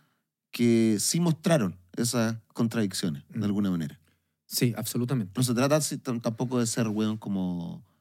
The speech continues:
Speaker 1: como demasiado condescendiente o, o no, como, como muy
Speaker 2: Sí.
Speaker 1: como que per-, perdonar todo, sino
Speaker 2: Obvio, obvio. Sí, no, es que por eso te digo, no se trata de eso, sino de buscar una nueva forma de negociar con la otredad, con las diferencias,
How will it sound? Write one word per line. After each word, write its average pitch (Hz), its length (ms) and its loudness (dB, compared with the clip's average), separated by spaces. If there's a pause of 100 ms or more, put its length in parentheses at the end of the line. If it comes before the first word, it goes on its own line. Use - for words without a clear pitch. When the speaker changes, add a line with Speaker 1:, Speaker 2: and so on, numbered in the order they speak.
(480)
Speaker 1:
como 95 240 -2
demasiado 98 360 0
condescendiente 107 840 0
o, 90 520 -4 (540)
o - 100 -8
no, 110 140 0
como, 107 260 -2
como 101 300 -2
muy 113 320 2
Speaker 2:
Sí. 104 440 -2 (560)
Speaker 1:
como 110 180 -4
que 110 80 -4
per-, 110 160 -2 (160)
perdonar 113 440 0
todo, 104 380 2
sino - 300 0
Speaker 2:
Obvio, 107 240 2
obvio. 104 280 -8 (600)
Sí, - 180 4
no, 185 120 6
es - 120 -4
que - 120 -2
por 156 100 2
eso 180 120 0
te 180 80 2
digo, 165 120 2
no 139 100 2
se 147 120 0
trata 151 260 -2
de 165 80 2
eso, 151 160 -2
sino 127 400 0 (400)
de 131 60 0
buscar 131 320 -2
una 151 160 0
nueva 143 200 0
forma 151 300 -2
de 156 100 0
negociar 135 560 -2
con 147 360 -4
la 123 100 -2
otredad, 110 560 -4 (240)
con 113 180 -6
las 110 120 -4
diferencias, 110 680 -6